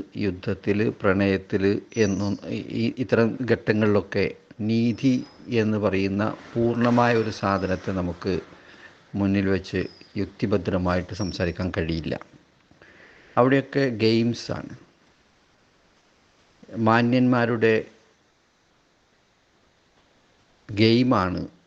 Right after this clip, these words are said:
രാഷ്ട്രീയമെന്ന് പണ്ട് ജിന്ന പറഞ്ഞത് ഓർക്കുക.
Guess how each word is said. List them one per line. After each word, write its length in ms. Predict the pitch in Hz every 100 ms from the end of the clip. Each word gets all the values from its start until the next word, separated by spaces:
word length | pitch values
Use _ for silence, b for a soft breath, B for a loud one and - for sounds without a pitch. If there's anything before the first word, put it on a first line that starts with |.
| _ _ _ _ _ -
രാഷ്ട്രീയമെന്ന് 840 | 104 95 - 113 104 98 92 92 95 - _
പണ്ട് 240 | 110 95 92
ജിന്ന 440 | 92 98 98 104 -
പറഞ്ഞത് 440 | 101 87 87 85 87 -
ഓർക്കുക. 400 | 107 - -